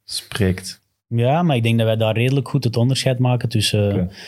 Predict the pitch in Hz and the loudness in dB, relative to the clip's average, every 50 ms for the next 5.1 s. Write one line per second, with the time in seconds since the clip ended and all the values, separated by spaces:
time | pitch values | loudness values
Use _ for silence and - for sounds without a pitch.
0 | - - - _ _ - 101 101 101 - - 113 113 113 123 123 120 117 - 110 | -20 -20 -20 _ _ -2 -2 0 2 2 2 0 0 0 0 0 0 0 0 0
1 | 107 104 104 101 101 101 101 98 98 98 98 101 101 107 107 107 107 104 - - | 2 2 2 2 2 2 2 0 0 0 -2 -2 0 0 2 2 2 2 0 0
2 | - - 123 - - - - 110 107 104 - 107 104 - 131 117 107 104 98 110 | -2 -2 -6 -8 -6 0 2 2 2 2 0 -2 0 2 2 2 2 2 0 0
3 | 101 98 98 101 98 - 101 101 104 104 104 - 104 104 104 104 101 104 101 - | 0 0 0 -2 -2 -2 0 0 2 0 2 2 2 2 2 2 0 -2 0 0
4 | 104 104 104 98 104 - 113 113 165 131 117 113 113 113 117 123 131 - - - | 2 0 0 0 -2 -4 -2 0 2 2 2 0 2 0 0 0 0 -4 -6 -14
5 | - | -16